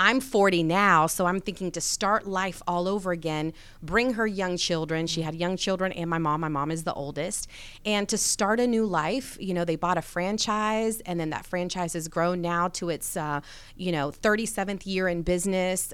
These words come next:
um, you know, its third iteration, surviving a recession, you know, growing and innovating into what it is today, which is a digital communications company called I P com, doing a lot of work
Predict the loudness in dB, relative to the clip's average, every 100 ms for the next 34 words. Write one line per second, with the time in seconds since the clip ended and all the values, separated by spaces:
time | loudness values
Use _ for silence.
0 | -6 -4 -2 -2 -4 -4 -2 -2 -4 -2
1 | 0 0 -2 0 0 2 2 2 2 2
2 | 0 -6 -10 -2 0 2 4 4 2 0
3 | 0 -2 0 2 4 4 2 0 -2 -6
4 | -4 -2 0 -2 -4 0 2 2 2 0
5 | 0 0 0 0 0 0 0 0 -2 -2
6 | -2 0 0 -2 -4 -2 0 0 -2 -4
7 | -2 -4 -2 -4 -2 -2 -4 -2 -2 -2
8 | -4 -4 -6 -4 -6 -6 -8 -6 -8 -12
9 | -8 -2 0 -2 -4 -12 -18 -4 -2 0
10 | 2 4 4 2